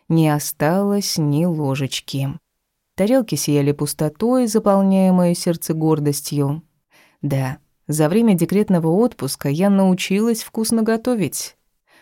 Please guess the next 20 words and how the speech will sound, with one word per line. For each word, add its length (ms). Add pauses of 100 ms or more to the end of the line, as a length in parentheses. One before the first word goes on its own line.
(300)
Отпуск 640
подходил 600
к 60
концу, 720
но, 540 (140)
честно 360
говоря, 320
мне 240
совсем 420
не 80
хотелось 640
снова 320
выходить 460
на 120
работу. 640 (880)
Судя 280
по 100
многозначительному 1000
молчанию 760
Руслана, 800